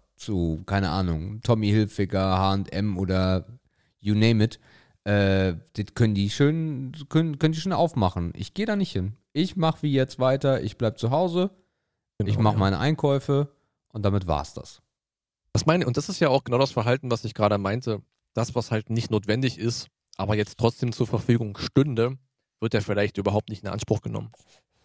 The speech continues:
Speaker 1: Dann hat das aber nichts gebracht, Markus. Weil wenn jetzt
Speaker 2: Naja.
Speaker 1: ein Laden wieder aufmacht, dann ist auch gegeben, dass er im Endeffekt Miete zahlen muss.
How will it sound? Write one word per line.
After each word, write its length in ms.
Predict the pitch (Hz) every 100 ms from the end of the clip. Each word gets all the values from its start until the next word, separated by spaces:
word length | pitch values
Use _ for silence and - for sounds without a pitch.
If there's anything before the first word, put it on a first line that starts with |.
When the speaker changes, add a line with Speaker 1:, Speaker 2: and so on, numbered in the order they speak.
| _ _ _
Speaker 1:
Dann 180 | 107 120
hat 160 | 139
das 140 | 127 -
aber 240 | 127 123
nichts 280 | 127 123 -
gebracht, 460 | 107 - 185 - -
Markus. 540 | 85 78 107 - - _ _ _ _ _ _ _ _ _ -
Weil 240 | 120 120
wenn 100 | 135
jetzt 200 | 147 120
Speaker 2:
Naja. 100 | 143
Speaker 1:
ein 180 | 139 135
Laden 460 | 139 185 208 190
wieder 340 | 156 156 151 -
aufmacht, 640 | 104 - 95 80 - - _ _ _
dann 160 | - 113
ist 380 | - 156 - -
auch 240 | 143 143
gegeben, 640 | 113 95 113 151 180 185 156
dass 300 | 107 - - -
er 460 | 113 123 139 147 -
im 200 | 98 98
Endeffekt 540 | 92 107 160 - 185
Miete 240 | 269 294 160
zahlen 300 | - 95 78
muss. 300 | 76 -